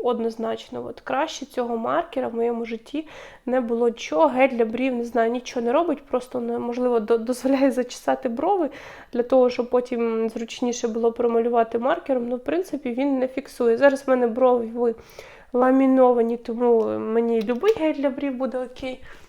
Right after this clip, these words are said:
<clears throat> Але, а, от по-нормальному він нічого не робить. Е,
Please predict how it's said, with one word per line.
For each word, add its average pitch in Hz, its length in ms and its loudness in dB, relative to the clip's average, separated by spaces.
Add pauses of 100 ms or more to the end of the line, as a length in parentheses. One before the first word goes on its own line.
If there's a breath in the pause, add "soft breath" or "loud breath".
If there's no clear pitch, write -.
(180 loud breath)
<clears throat> - 1500 0
Але, 254 520 -4 (540 loud breath)
а, 269 260 -10
от 269 240 -6 (140)
по-нормальному 269 920 -2
він 294 260 -2
нічого 277 580 -4
не 254 200 -8
робить. 254 540 -8
Е, 277 180 -8